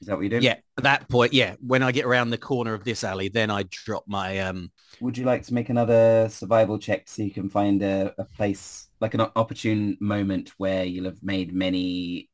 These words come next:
Speaker 1: twists and turns, like, to try and
Speaker 2: Total, that was a nine.
Speaker 1: Uh, okay, so you got a nine again.
Speaker 2: Yep.
Speaker 1: Nice. Uh, yeah, you take a few turns and then you go and drop it.
Speaker 2: Yep.
Speaker 1: You're satisfied? Yeah.
Speaker 2: Yep.
Speaker 1: So you drop,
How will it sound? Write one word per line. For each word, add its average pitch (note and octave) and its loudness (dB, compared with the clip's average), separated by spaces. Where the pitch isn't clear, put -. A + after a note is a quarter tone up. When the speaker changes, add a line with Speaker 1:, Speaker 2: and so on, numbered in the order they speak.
Speaker 1:
twists G2+ -8
and F#2+ -2
turns, E2+ -6
like, - -6
to G2+ -12
try - -4
and F2 -8
Speaker 2:
Total, D#3+ 4
that C#3+ 4
was B2+ 2
a C3+ 4
nine. A2+ 2
Speaker 1:
Uh, G#2+ -2
okay, A#2+ -4
so - -6
you G#2+ 2
got G#2+ 2
a - 0
nine G#2+ 2
again. F#2+ -2
Speaker 2:
Yep. A#2 -4
Speaker 1:
Nice. F#2+ -4
Uh, G#2+ -2
yeah, A#2+ 2
you A#2+ -2
take D3 0
a A#2+ -12
few B2 0
turns B2 2
and A2 2
then G#2+ 4
you A2 0
go A2 4
and A2 0
drop A#2+ 0
it. - -2
Speaker 2:
Yep. E3 4
Speaker 1:
You're A2 -6
satisfied? A#2 0
Yeah. F#2 -2
Speaker 2:
Yep. C3+ 6
Speaker 1:
So F#2+ 0
you G2 -4
drop, A2+ -2